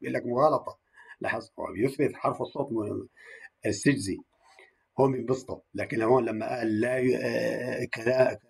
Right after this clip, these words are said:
وكلامه بلا أداء، أداء ولا آلة ولا جارحة"، لا، هون يرد عليه. أيضا لما قال إيش؟ أن الله سبحانه وتعالى، لاحظ، أنه إيش؟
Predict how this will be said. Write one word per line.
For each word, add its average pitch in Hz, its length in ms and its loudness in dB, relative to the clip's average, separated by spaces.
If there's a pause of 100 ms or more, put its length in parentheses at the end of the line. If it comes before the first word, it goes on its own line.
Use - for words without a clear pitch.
وكلامه 123 480 4
بلا 127 420 4
أداء، - 360 -10
أداء 113 260 2
ولا 127 500 4
آلة 120 180 -4
ولا 131 300 4
جارحة"، 135 300 4
لا، 80 320 -8
هون 101 160 -8
يرد 92 280 -4
عليه. - 220 0 (400)
أيضا - 240 0
لما 107 300 6
قال - 200 -8 (160)
إيش؟ 127 340 -6 (480)
أن 110 120 8
الله 113 220 8
سبحانه 117 400 -6
وتعالى، 113 460 0
لاحظ، 113 360 -4 (640)
أنه 110 180 2
إيش؟ 135 400 0